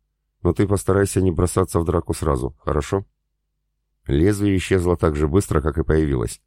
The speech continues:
Огр тут же сделал пару шагов в сторону, становясь в стойку для боя.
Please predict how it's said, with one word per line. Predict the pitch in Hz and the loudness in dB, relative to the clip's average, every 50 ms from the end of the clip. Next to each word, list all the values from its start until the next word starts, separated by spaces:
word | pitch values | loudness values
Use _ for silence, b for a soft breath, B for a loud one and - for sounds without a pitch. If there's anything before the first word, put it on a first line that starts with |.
| _ _ _ _ _ _ _ _ _ _ _ _ _ _ _ | _ _ _ _ _ _ _ _ _ _ _ _ _ _ _
Огр | - - 80 78 73 78 71 | 0 2 2 4 4 2 2
тут | - - 92 95 85 | 2 2 4 4 4
же | 69 76 80 | 4 2 2
сделал | 76 67 64 60 80 80 80 78 76 71 | 2 2 0 0 2 4 4 4 2 2
пару | - 85 80 76 76 | 2 2 4 4 2
шагов | 71 - 78 69 69 76 71 - | 0 -2 -4 -2 0 -2 -2 -2
в | - | -6
сторону, | - - 95 98 101 98 98 98 95 92 - | -4 -2 0 2 2 2 2 0 -2 -4 -10
становясь | - - - - 76 78 76 78 80 78 | -16 -8 -4 0 0 2 2 2 0 0
в | - - | -2 -8
стойку | - - 92 92 87 - 87 | -6 -2 -2 -2 0 -2 -2
для | 76 82 85 | -2 0 -2
боя. | 78 69 69 65 62 60 | 0 0 0 0 0 -4